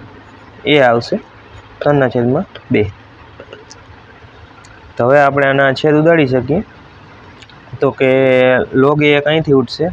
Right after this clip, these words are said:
log A અહીંથી ઉઠશે, log C અહીંથી ઉઠશે, log C અહીંથી ઉઠશે, log B અને log B ઉડી જશે. તો આપણે આમાં વધશે બે ના છેદમાં ત્રણ ગુણ્યા, બે ના છેદમાં ત્રણ ગુણ્યા ત્રણ ના છેદમાં બે. તો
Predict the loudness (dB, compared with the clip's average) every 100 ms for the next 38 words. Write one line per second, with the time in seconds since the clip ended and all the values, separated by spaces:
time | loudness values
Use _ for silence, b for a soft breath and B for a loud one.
0 | -6 -4 -2 0 0 0 -2 -4 -4 -10
1 | -6 -4 -4 -4 -2 -2 -2 -4 -4 -12
2 | -8 -4 -4 -2 -2 -2 -2 -4 -4 -8
3 | -16 -16 B B B -2 0 0 0 0
4 | -2 0 0 0 0 0 0 0 0 0
5 | 0 0 0 2 0 0 -2 -2 -8 B
6 | B B B -14 -2 0 2 0 0 0
7 | 0 0 0 0 0 0 2 0 -2 -8
8 | -20 -20 -20 -20 -20 -20 -20 -20 -8 -2
9 | 0 2 2 0 -6 -6 -4 -2 -2 0
10 | -2 -2 -6 -10 -6 -2 -2 -2 -2 0
11 | 0 -2 -2 -2 -2 0 0 -2 -8 -20
12 | -20 -20 -20 -20 -20 -20 -10 -2 0 0
13 | 0